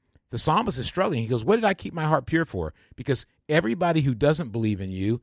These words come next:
is doing way better than me financially. They've got a better house, a better car, a better job, uh, a healthier family. Uh,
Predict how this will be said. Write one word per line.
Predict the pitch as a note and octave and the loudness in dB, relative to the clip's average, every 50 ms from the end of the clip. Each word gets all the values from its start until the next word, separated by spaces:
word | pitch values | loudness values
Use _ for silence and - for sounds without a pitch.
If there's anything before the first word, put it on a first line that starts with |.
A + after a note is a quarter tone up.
| _ _ _ - | _ _ _ -6
is | A2+ G#2+ | -6 -6
doing | G2+ A2+ C3+ C3 B2 A#2+ A2 G#2 | -2 -2 -2 0 0 -2 -2 0
way | A2 D3 F#3+ F#3+ | 4 4 4 4
better | D3+ D#3+ D#3 D3 C#3 | 4 2 2 2 0
than | B2 B2+ A2+ A2+ | -2 -2 -4 -4
me | A#2 A2 A2 | -4 -6 -6
financially. | - - F#2+ F#2+ A2 B2 C#3+ D3+ - D#3 C#3+ C#3+ C#3+ C#3 - _ _ _ _ _ _ | -6 -6 -6 -4 -4 -4 -4 -4 -4 -4 -2 -2 -2 -2 -4 _ _ _ _ _ _
They've | A2+ G#2+ F#2+ | -4 -2 0
got | B2 G#2+ G2+ | 0 0 0
a | G2 | 0
better | E2+ E2 E2 - C3 A#2+ G#2 G2+ | -2 -6 -8 -2 -2 0 0 0
house, | F#2+ G#2+ C3+ D3 D3 D3+ D3+ - - - | -2 0 0 2 2 2 0 -4 -6 -8
a | - | -8
better | F#2 F2+ G#2+ F#2 F2+ | -2 -2 -2 -2 -2
car, | F2 _ - - D#3 D3+ D3+ D3 C#3+ C#3 - | -4 _ -4 0 2 2 4 4 2 0 -2
a | - | -6
better | F2 E2 F#2+ F2 F2 | -8 -6 -6 -6 -6
job, | D#2+ D2+ - C#3 C3+ C#3+ D3 D3 D3 D3 D3 C3 B2+ - - - _ - | -10 -4 0 2 4 6 6 6 4 2 0 -2 -8 -20 -20 -20 _ -12
uh, | - F2 F#2+ F#2 - | -6 -4 -4 -4 -2
a | F#2 F2+ | -4 -4
healthier | - C3 C#3 C3+ - - G2+ F2+ | 0 0 0 0 0 -2 -4 -2
family. | E2 E2 - D#3 D3+ D3+ D3 D3 D3 C#3+ C#3+ C#3+ C#3+ C3 - - _ _ | -2 0 0 0 2 2 0 0 0 0 0 0 0 -2 -6 -16 _ _
Uh, | - - G#2 F#2+ F#2+ | -4 0 0 0 0